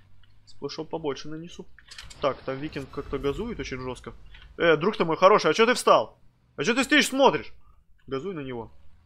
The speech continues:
Газуй, газуй. Нормально, все хорошо, замечательно. Давай, давай, давай. Опачки, добрый вечер, молодой человек.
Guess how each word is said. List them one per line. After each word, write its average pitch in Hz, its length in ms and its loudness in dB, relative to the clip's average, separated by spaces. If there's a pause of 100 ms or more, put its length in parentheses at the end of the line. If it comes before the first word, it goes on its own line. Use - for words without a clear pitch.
(220)
Газуй, 127 240 -10
газуй. 139 340 -8 (680)
Нормально, 123 300 -12
все - 160 -18
хорошо, 131 300 -10
замечательно. 123 540 -10
Давай, 147 220 -6
давай, 160 160 -4
давай. 170 160 -2 (100)
Опачки, 254 680 8
добрый 180 320 6
вечер, 185 320 2
молодой 233 340 4
человек. 240 420 4